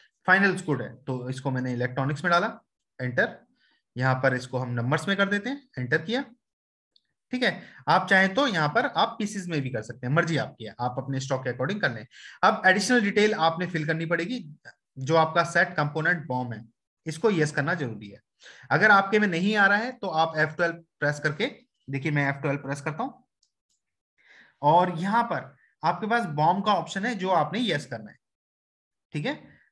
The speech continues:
Bill of materials, ये रहा, this one,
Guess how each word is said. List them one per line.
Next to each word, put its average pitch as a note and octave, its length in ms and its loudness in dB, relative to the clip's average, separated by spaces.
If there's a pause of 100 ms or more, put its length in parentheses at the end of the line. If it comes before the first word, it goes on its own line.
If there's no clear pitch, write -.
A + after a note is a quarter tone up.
Bill D3+ 160 0
of F3 160 2
materials, D#3+ 480 -2 (1400)
ये B2+ 100 -6
रहा, - 160 -18 (1200)
this B2 160 -12
one, - 140 -20